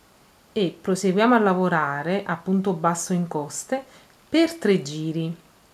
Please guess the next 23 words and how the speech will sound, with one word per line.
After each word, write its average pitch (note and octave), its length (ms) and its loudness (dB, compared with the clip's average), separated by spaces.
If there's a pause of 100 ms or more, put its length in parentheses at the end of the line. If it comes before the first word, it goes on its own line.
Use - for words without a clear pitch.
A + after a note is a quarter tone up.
(720)
e A#4+ 80 -2
poi F#3 340 -2
possiamo A3 440 -2
chiudere E3 300 -4
la B3+ 120 -2
nostra D#3+ 300 -4
borsetta. D#3+ 880 -10 (960)
Allora, G3+ 180 2
una F#3+ 80 2
volta A#3+ 220 2
che D4 60 2
abbiamo A3 200 4
terminato F#3+ 500 2
anche F#3 220 0
di G3 80 0
lavorare F3 420 2
i E3 100 -4
tre G3 320 2 (200)
giri, E3+ 800 -4
appunto, F3 920 -2
basso E3 360 -4
in E3+ 100 0
coste, E3 580 -4